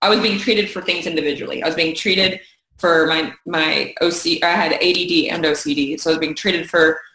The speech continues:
um, my A D D, and then I was being treated for my acne, but the psychological issues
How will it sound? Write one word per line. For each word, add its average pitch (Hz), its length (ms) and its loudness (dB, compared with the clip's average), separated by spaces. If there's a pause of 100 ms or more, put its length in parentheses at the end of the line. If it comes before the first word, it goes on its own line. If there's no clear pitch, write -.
(180)
um, 165 160 0
my 156 180 2
A 185 140 4
D 170 180 4
D, 170 400 2
and 170 160 -2
then 165 60 2
I 165 60 2
was 156 180 0
being 156 260 -2
treated 160 440 2
for 151 420 0
my 160 160 -4
acne, 180 680 -2 (140)
but - 160 -6
the 160 260 -4
psychological 170 880 0
issues 151 800 -2